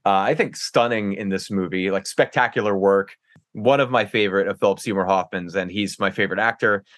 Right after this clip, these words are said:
Uh, Phoenix also turns in a s-, a s-, really stirring, equally frightening, and, uh, oh, at, at times, I think, pretty sympathetic performance with a character that normally might not have,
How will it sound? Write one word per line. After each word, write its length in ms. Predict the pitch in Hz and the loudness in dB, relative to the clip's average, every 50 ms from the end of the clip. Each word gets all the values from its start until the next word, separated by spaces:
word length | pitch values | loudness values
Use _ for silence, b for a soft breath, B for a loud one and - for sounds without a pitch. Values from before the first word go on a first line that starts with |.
| b b - | b b 0
Uh, 180 | 101 98 98 | 2 2 2
Phoenix 360 | 98 - 156 160 160 - - | 0 0 0 0 0 2 2
also 260 | 165 151 131 - 147 123 | 2 2 2 2 -4 -6
turns 340 | - - 131 123 113 113 | -2 0 0 0 0 2
in 200 | 120 113 113 110 | 2 2 2 2
a 60 | 110 104 | -2 -4
s-, 240 | 98 - - - - - | -4 -6 -12 -10 -4 0
a 220 | 131 120 110 110 _ _ - - - - _ _ | 0 0 0 -2 _ _ -20 -20 -20 -20 _ _
s-, 160 | - - - 151 | -20 -14 -8 -6
really 360 | 131 120 147 151 147 139 110 | -2 2 2 2 2 2 -2
stirring, 760 | - - - - - 127 117 113 110 101 90 85 82 80 - _ _ - | -2 -6 -10 -4 0 2 2 2 4 2 0 -2 -4 -12 -18 _ _ -2
equally 420 | - 147 156 156 165 160 156 143 110 | 0 0 0 2 2 2 2 2 0
frightening, 500 | - - 131 127 131 127 127 120 117 110 | 2 2 2 2 2 2 0 0 0 0
and, 100 | 107 110 | 0 -2
uh, 160 | 117 135 135 - | -2 -4 -2 2
oh, 160 | 214 220 226 - - | 2 2 2 4 2
at, 140 | 165 180 - | 2 2 2
at 100 | 196 190 | 0 2
times, 260 | 226 254 240 196 160 | 2 2 0 0 0
I 140 | 208 196 196 | 2 2 2
think, 220 | 196 226 196 156 | 2 0 -4 -2
pretty 180 | - 170 165 139 | -2 -2 -2 -2
sympathetic 560 | - - - 110 123 117 - 101 104 143 160 | -2 -6 -6 -4 -2 0 0 2 2 0 0
performance 640 | - 214 196 - 233 254 285 320 330 - - - _ B B B B B | 0 -2 2 4 4 4 2 0 -8 -10 -14 -18 _ B B B B B
with 300 | - 127 143 135 - - _ _ _ - - | 0 2 2 2 0 -2 _ _ _ -4 -4
a 80 | 123 | -2
character 520 | - - 139 135 139 135 - 143 131 135 127 | 2 2 2 2 2 2 2 2 2 2 4
that 260 | 123 113 110 107 107 | 4 4 4 4 2
normally 560 | 110 110 117 123 123 123 120 113 117 117 107 | 0 0 0 2 2 2 2 2 2 2 2
might 280 | 104 101 101 104 107 - | 2 2 2 2 0 0
not 320 | 104 98 101 104 110 - | -2 0 0 0 0 -2
have, 460 | - - 113 117 123 135 139 139 - | -2 0 0 2 2 2 0 -2 -6